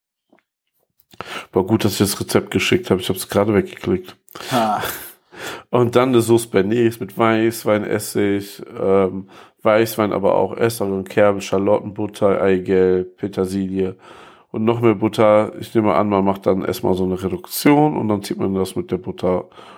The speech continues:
Speaker 1: hoch. Ja.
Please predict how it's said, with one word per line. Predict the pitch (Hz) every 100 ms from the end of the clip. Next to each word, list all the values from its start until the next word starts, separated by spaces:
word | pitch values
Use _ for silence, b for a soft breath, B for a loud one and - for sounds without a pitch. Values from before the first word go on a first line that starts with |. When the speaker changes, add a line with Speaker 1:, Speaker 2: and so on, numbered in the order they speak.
| B B _ -
Speaker 1:
hoch. | 131 139 139 - B B B _ _ _ _ _ _ _ _ _ _ _ _ _ _ _ b b b b b _
Ja. | - 62 50 - -